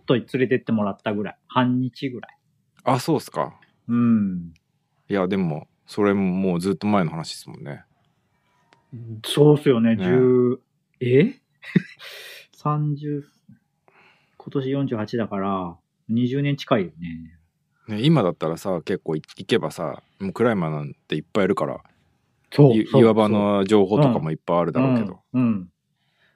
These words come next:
Speaker 1: だから今、その行ったエリアは名前すらわかんないです。
Speaker 2: ああ。
Speaker 1: うん。
Speaker 2: いや、やっぱり携帯持ち歩かないべきですよ。たまに。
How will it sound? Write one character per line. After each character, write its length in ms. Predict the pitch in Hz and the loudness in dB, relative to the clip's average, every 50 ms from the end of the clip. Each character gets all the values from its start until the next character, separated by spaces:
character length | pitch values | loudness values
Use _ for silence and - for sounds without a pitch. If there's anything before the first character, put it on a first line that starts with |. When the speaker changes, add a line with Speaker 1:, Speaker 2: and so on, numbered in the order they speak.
| _ - | _ 0
Speaker 1:
だ 100 | 180 175 | 2 4
か 80 | - | 4
ら 60 | - 190 | 4 4
今、 260 | 190 185 175 156 - | 4 4 4 4 2
そ 160 | - - 156 | 0 -4 -4
の 240 | 156 151 147 156 - - | -4 -4 -4 -4 -2 -2
行 140 | 151 139 | -2 -2
っ 20 | - _ | -2 _
た 180 | - 160 156 151 | 2 4 4 4
エ 120 | 151 156 | 4 2
リ 140 | 151 147 135 | 2 2 2
ア 100 | 120 113 | 0 0
は 160 | 120 123 113 | 0 -2 -2
名 160 | 107 110 123 131 | 0 0 0 2
前 200 | 139 147 147 139 | 2 2 0 0
す 120 | - 170 | 2 2
ら 100 | 143 120 110 110 113 - _ - | 2 2 2 0 -4 -10 _ -8
わ 100 | 131 - | -4 -2
か 80 | - 113 | -2 -2
ん 80 | 107 | -2
な 80 | 95 82 | -4 -6
い 40 | - | -10
で 40 | |
す。 140 | _ _ _ _ | _ _ _ _
Speaker 2:
あ 840 | - 95 95 90 87 87 87 85 85 82 82 78 76 76 76 76 78 | -2 0 2 2 2 0 0 0 -2 -2 -4 -4 -6 -6 -8 -10 -12
あ。 80 | - _ _ _ _ _ _ | -16 _ _ _ _ _ _
Speaker 1:
う 100 | - 123 | -4 -4
ん。 180 | 113 98 87 85 _ _ _ _ _ _ _ _ _ _ _ _ _ _ _ _ _ _ _ _ _ _ _ _ _ _ _ _ _ _ | -2 -2 -4 -6 _ _ _ _ _ _ _ _ _ _ _ _ _ _ _ _ _ _ _ _ _ _ _ _ _ _ _ _ _ _
Speaker 2:
い 60 | - | -6
や、 140 | 104 90 90 | -4 -4 -2
や 100 | 95 110 | -4 -4
っ 40 | 117 | -2
ぱ 140 | - 233 233 | 0 0 0
り 60 | - | 0
携 200 | - - 170 196 - | 0 0 0 2 4
帯 120 | 226 202 | 4 4
持 160 | 196 190 190 | 4 4 2
ち 160 | 180 - 202 | 0 0 -2
歩 80 | 196 196 | -4 -2
か 120 | - 208 | -2 -2
な 100 | 202 175 | -2 -2
い 60 | 117 95 | -2 -2
べ 120 | 98 95 | -4 -6
き 100 | - 92 | -6 -8
で 100 | 87 80 | -10 -10
す 120 | - - | -12 -16
よ。 120 | - - _ _ _ _ _ _ _ _ _ - 208 - _ | -20 -20 _ _ _ _ _ _ _ _ _ -14 -14 -12 _
た 100 | - - | -4 -2
ま 140 | 170 175 165 | 0 0 0
に。 180 | 156 - - | -2 -4 -8